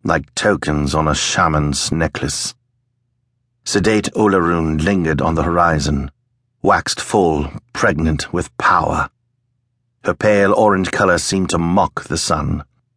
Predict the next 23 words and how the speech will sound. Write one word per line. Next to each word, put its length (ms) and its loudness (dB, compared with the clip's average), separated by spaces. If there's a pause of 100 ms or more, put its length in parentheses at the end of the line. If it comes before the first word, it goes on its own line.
(500)
Slow-moving 760 2
Volt 420 2
hung 460 0
almost 480 0
directly 500 0
overhead, 560 0 (600)
while 180 2
splinters 560 0
of 100 0
Siphoros 760 0
and 220 0
Barakas 720 0 (440)
lurked 460 2
in 80 0
the 120 0
moody 400 0
hues 580 -2
of 80 0
the 80 -2
sunset. 600 -2 (1120)
He 100 -4
pressed 360 -2
on, 380 0